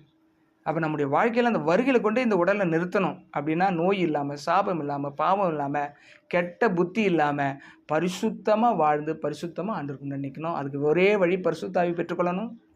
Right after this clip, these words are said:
பரிசுத்தமான வேதத்தை தியானிக்கணும், நம்முடைய வாழ்க்கையில் பரிசுத்தமாய் வாழணுன்ற வைராக்கியம் வரணும். வைராக்கியமா வாழ்ந்தோம்னா நம்மளுடைய குறை குற்றங்கள்லாம் கர்த்தர் மன்னித்து பிள்ளைகளை ஆசீர்வதித்து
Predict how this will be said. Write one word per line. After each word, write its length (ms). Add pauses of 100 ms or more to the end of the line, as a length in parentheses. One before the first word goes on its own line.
(500)
பரிசுத்தமான 840
வேதத்தை 480
தியானிக்கணும், 680 (340)
நம்முடைய 300
வாழ்க்கையில் 320
பரிசுத்தமாய் 720
வாழணுன்ற 560
வைராக்கியம் 640
வரணும். 280 (840)
வைராக்கியமா 720
வாழ்ந்தோம்னா 680 (680)
நம்மளுடைய 760
குறை 280
குற்றங்கள்லாம் 520
கர்த்தர் 300
மன்னித்து 640 (180)
பிள்ளைகளை 680
ஆசீர்வதித்து 1000